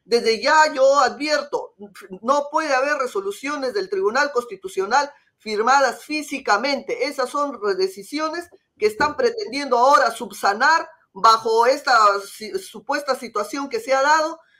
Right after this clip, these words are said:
ah, sacando de lo que siempre se, el tribunal ha firmado ha sido digitalmente. Ahora pretenden convalidar esta situación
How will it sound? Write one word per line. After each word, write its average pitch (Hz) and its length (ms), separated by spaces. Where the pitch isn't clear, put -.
ah, 202 200
sacando 269 580
de 214 120
lo 202 120
que 208 100
siempre 311 400
se, 269 180
el 262 120
tribunal 262 380
ha 269 60
firmado 262 440
ha 247 40
sido 262 240
digitalmente. 240 920
Ahora 262 300
pretenden 254 480
convalidar 220 800
esta 247 240
situación 254 560